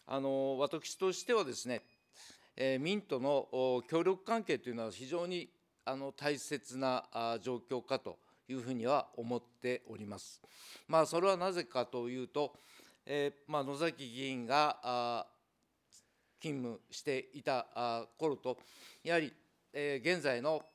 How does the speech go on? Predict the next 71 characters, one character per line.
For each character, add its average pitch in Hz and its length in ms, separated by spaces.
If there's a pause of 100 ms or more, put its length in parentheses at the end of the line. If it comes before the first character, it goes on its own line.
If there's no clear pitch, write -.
(220)
え 120 320
ー、 - 20
技 139 120
術 147 340
職 151 400
員 143 240
の 139 320
不 - 60
足、 117 500 (720)
ま 131 160
た、 156 300 (440)
や 170 120
は 170 60
り 165 80
そ 156 120
の 151 260 (200)
管 208 280
理 123 200
す - 160
る 139 260
上 156 180
で、 107 200 (1000)
え 127 200
ー、 - 20
職 165 320
員 208 100
が 156 120
全 175 180
部 147 80
管 156 160
理 147 100
し - 80
て 165 80
い 156 40
く 185 120
と 262 100
い 254 120
う - 140
こ - 160
と 247 80
は、 127 160
も 120 200
う 107 40
非 - 140
常 214 160
に 208 100
難 190 320
し 156 420
い 123 460
時 120 140
代 120 220
に 120 120
な 123 120
っ - 80
て 113 100
い - 20
る 92 60
の 98 60
か - 120
な 120 140
と - 140
い - 20
う 92 40
ふ 107 80
う 117 60
に 90 80
思 113 180
っ - 20
て - 120
ま 101 80
す。 - 160